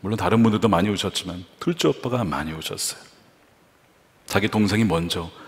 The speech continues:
간 거잖아요. 그러면서 이런 얘기를 하시는 거예요. "동생을 통해서 내가 예수님을 알게 됐습니다. 동생을 통해서 내가 주님을 알게 되었고 교회를 오게 되었는데 나보다 먼저 갔다고 제가 그분을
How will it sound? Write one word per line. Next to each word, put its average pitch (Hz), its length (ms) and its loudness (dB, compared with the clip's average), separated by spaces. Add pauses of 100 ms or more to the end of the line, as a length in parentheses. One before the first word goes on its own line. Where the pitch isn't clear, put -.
(120)
간 - 220 -4
거잖아요. - 420 -10 (920)
그러면서 135 580 4
이런 143 220 10
얘기를 131 240 8
하시는 139 320 2
거예요. 113 220 -6 (920)
"동생을 107 440 2
통해서 98 420 -2
내가 110 260 4
예수님을 101 380 4
알게 87 180 0
됐습니다. - 600 -8
동생을 143 420 10
통해서 139 360 2
내가 131 320 4
주님을 135 420 4
알게 131 220 4
되었고 135 280 2
교회를 139 280 8
오게 110 200 4
되었는데 95 580 0 (360)
나보다 - 340 -4
먼저 101 280 -2
갔다고 - 440 -8 (1120)
제가 73 320 -6
그분을 73 500 -6